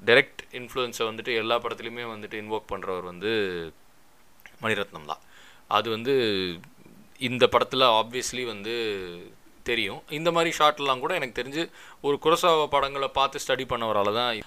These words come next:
அந்த கல்யாணத்துலேருந்து வெளில போகும்போது எந்த இடத்துல யார் அவருக்காக எந்திரிக்கணும், அது எந்திரிச்சு எப்போ கும்பிடு போடணும், அதை எப்போ camera track பண்ணணும், உள்ள, அஹ், you know, when, when should it record all of this-ன்றதே வந்து it's all like it's a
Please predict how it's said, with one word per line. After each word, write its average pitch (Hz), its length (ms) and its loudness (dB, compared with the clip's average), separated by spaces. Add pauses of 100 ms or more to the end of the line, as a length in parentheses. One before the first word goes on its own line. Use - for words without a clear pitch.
அந்த 110 220 -4
கல்யாணத்துலேருந்து 131 720 -4
வெளில 139 200 -4
போகும்போது 135 460 -8
எந்த 139 300 -6
இடத்துல 151 320 -6
யார் 127 320 0
அவருக்காக 127 440 -6
எந்திரிக்கணும், 123 500 -10 (760)
அது 107 240 -4 (380)
எந்திரிச்சு 131 460 -8
எப்போ 131 260 -4
கும்பிடு 131 360 -8
போடணும், 123 420 -6 (540)
அதை 139 340 2
எப்போ 143 320 2
camera 143 340 2 (440)
track 120 300 0
பண்ணணும், 113 400 -8
உள்ள, 113 200 -6 (600)
அஹ், 104 160 -10
you 104 100 -10
know, 110 140 -8
when, 113 180 -8 (140)
when 131 180 -4
should 139 180 -8
it 120 120 -8 (100)
record 131 360 0
all 107 140 -2
of 98 120 -10
this-ன்றதே 104 580 -4
வந்து 98 280 -4 (480)
it's - 160 0
all 170 140 12
like 180 220 4
it's - 160 -10
a 131 100 -8